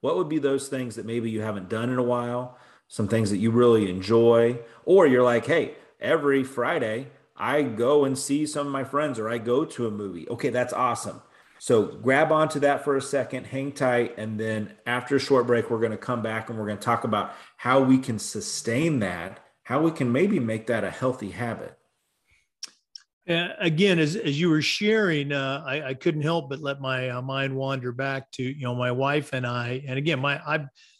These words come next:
Speaker 2: career teacher, coach, A D, forty-one years. My wife also taught and coached for that time, a Hall of Fame career of her own.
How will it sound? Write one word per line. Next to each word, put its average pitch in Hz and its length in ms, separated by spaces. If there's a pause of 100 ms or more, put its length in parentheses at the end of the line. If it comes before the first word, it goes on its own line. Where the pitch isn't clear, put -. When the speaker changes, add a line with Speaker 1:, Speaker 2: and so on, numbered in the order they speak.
(140)
Speaker 2:
career 190 480
teacher, 175 500
coach, 156 400
A 151 180
D, 147 300
forty-one 143 480
years. 135 300
My 131 100
wife 143 340
also 127 640
taught 131 240
and 120 160
coached 131 400
for - 140
that 120 240
time, 120 360
a 120 120
Hall 135 240
of 123 120
Fame 131 220
career 131 380
of 113 80
her 120 160
own. 135 240